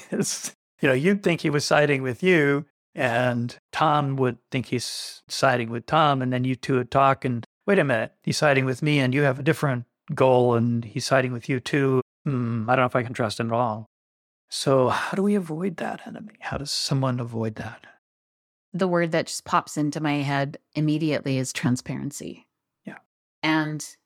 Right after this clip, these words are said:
Speaker 2: that there's no possible way, you know, this is like, there's a bunch of people pleasing here, right? I wanna be liked.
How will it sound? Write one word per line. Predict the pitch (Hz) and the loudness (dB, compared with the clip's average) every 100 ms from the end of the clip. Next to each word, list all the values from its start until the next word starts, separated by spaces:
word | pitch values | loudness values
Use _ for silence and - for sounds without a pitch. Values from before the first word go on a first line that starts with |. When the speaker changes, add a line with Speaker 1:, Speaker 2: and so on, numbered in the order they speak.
| _ _ - | _ _ -4
Speaker 2:
that | 175 | 0
there's | 180 170 | 0 2
no | 185 175 | 0 -2
possible | - - 165 165 190 165 160 | -6 0 0 0 -2 -2 0
way, | 147 147 | -2 -4
you | 165 156 | -2 -2
know, | |
this | 151 151 | -2 -4
is | 151 | -4
like, | 151 117 - - _ _ - | -4 -6 -10 -20 _ _ -12
there's | 156 175 160 | -2 0 0
a | |
bunch | 151 147 | 0 -2
of | 156 | -4
people | - 185 156 | -6 -4 -4
pleasing | - 139 135 139 135 | -2 -4 -2 -2 -2
here, | 127 110 110 | -4 -6 -8
right? | - 160 - | -6 -6 -4
I | 143 | -2
wanna | 139 147 | 0 0
be | 147 147 | 0 0
liked. | 143 147 - - | 2 0 -2 -10